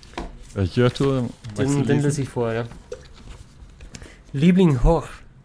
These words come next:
Speaker 2: die Zeit bleibt stehen, sei mal ruhig, bitte.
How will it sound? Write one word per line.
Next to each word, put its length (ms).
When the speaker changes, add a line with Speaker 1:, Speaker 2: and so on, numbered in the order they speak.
Speaker 2:
die 160
Zeit 400
bleibt 240
stehen, 540
sei 220
mal 160
ruhig, 440
bitte. 320